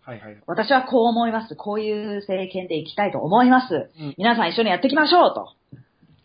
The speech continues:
Speaker 2: それを語尾をね、上げ口調で言われるとなんか自信がない女に見えちゃうということで、
Speaker 1: はい。
Speaker 2: そのマーガレット・サッチャーがそうなったのもあって、イギリスではちょっとそういうふにゃふにゃしたのは受け入れられないっていう傾向が、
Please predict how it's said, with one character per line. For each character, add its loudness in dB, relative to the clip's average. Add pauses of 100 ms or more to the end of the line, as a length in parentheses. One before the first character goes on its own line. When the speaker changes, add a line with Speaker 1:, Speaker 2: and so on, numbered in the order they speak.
(440)
Speaker 2:
そ -6
れ 4
を 4
語 4
尾 0
を 0
ね、 -4
上 -2
げ 0
口 -12
調 -4
で -8
言 -10
わ -4
れ -2
る -6
と -12
な -8
ん -16
か -16
自 -10
信 -2
が 0
な 2
い 0
女 -4
に -10
見 -6
え -10
ち -20
ゃ -20
う -20
と -20
い -20
う -20
こ -20
と -20
で、 -10
Speaker 1:
は -6
い。 -20 (640)
Speaker 2:
そ -6
の -10
マ 4
ー 0
ガ 4
レ 2
ッ -8
ト・ -6
サ 0
ッ -14
チ -4
ャ 2
ー 0
が -4
そ -2
う -2
な 0
っ -12
た -4
の -4
も 0
あ 2
っ -18
て、 -4
イ -4
ギ -6 (100)
リ -12
ス -12
で -2
は 0
ち -6
ょ -2
っ -10
と -14
そ -12
う -8
い -8
う -6
ふ -8
に -2
ゃ -6
ふ -12
に -10
ゃ -16
し -20
た -14
の -14
は -6 (640)
受 -4
け 4
入 6
れ 4
ら 4
れ 4
な 0
い -6
っ -20
て -18
い -18
う -20
傾 -12
向 -10
が、 -8